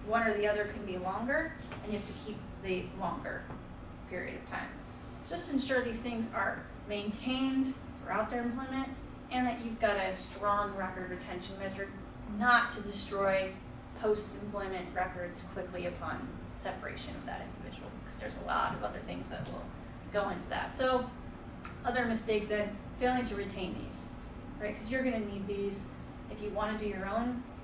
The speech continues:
Let's check to make sure, or again,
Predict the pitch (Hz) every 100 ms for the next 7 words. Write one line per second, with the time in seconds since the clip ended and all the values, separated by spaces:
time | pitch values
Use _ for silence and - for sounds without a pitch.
0 | - - 208 - 233 226 - 226 214 220
1 | 240 226 226 226 - - - - 208 202
2 | 202 196 196 - 214 214 202 -